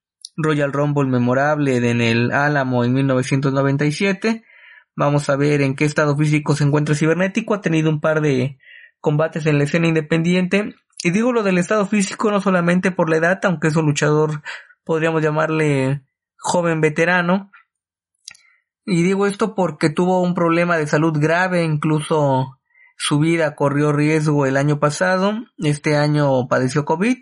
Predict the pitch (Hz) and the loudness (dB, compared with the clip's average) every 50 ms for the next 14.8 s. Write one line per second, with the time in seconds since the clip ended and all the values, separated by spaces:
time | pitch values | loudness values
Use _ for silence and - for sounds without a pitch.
0 | _ - 156 143 139 139 139 143 139 - - 147 135 127 127 127 123 - 131 127 | _ -2 -2 0 2 2 0 0 -2 -2 -2 0 0 2 0 0 0 0 0 0
1 | 131 135 135 131 127 123 120 120 120 123 123 - - 135 123 123 123 - 156 151 | 0 0 0 0 0 0 2 2 0 0 -2 -2 -2 0 0 -2 -2 -2 -2 -2
2 | 139 139 139 135 135 - 131 127 131 131 - 139 135 135 139 139 - 147 147 175 | 0 0 0 0 0 0 -2 0 0 -2 0 0 0 2 0 2 0 0 0 0
3 | 185 190 196 208 233 240 - - - - - - _ - _ _ _ _ _ - | 0 0 0 0 -4 -4 -6 -10 -20 -20 -20 -20 _ -20 _ _ _ _ _ -4
4 | 147 143 143 143 147 143 147 143 143 143 156 139 135 143 143 143 143 143 - 147 | -2 0 0 0 0 2 2 2 2 0 0 0 0 0 0 0 0 -2 -2 0
5 | 139 127 123 123 127 135 - - - - - _ 156 151 156 156 151 160 156 156 | 0 2 2 0 -2 -4 -10 -18 -20 -20 -10 _ -2 0 0 0 0 0 0 2
6 | 156 151 147 151 151 143 139 147 151 147 147 - 147 143 147 - 143 143 147 147 | 2 0 0 0 0 0 2 2 0 0 0 0 -2 0 0 0 0 0 2 2
7 | 151 143 139 143 143 160 165 175 185 214 - - - - 151 139 - - 143 139 | 2 0 0 0 0 0 0 0 0 -2 -4 -8 -8 -4 -4 -2 0 0 0 0
8 | 143 147 175 147 143 139 139 139 143 143 151 147 143 - 131 127 127 127 - 131 | 0 0 0 0 2 2 2 2 2 0 0 0 0 0 0 0 0 0 0 0
9 | 127 123 127 123 - - 147 147 139 139 131 135 139 139 139 135 127 123 123 127 | 0 0 0 0 0 0 0 0 0 0 0 0 0 0 0 0 0 0 -2 0
10 | 123 131 139 143 143 - 131 127 127 135 - - - - - - - - _ _ | 0 0 0 -2 -2 -2 -2 0 0 -2 -2 -6 -14 -20 -20 -20 -20 -20 _ _
11 | 151 147 135 131 135 131 139 139 131 131 131 127 - 123 123 - - 147 147 143 | 0 0 2 2 0 0 0 0 0 0 0 -2 -2 -2 -2 0 0 0 0 0
12 | 135 123 120 120 117 120 127 - - - _ _ _ _ _ _ _ _ _ _ | 2 0 0 0 0 0 -2 -4 -8 -14 _ _ _ _ _ _ _ _ _ _
13 | _ _ - 165 147 143 143 139 135 139 135 139 - 156 156 151 147 143 135 135 | _ _ -4 -2 0 0 0 0 0 0 -2 -2 0 0 0 0 0 0 0 0
14 | 131 131 131 139 139 135 135 139 - 143 139 139 131 123 123 123 | 0 0 0 0 0 0 -2 0 -2 0 0 2 2 0 0 -2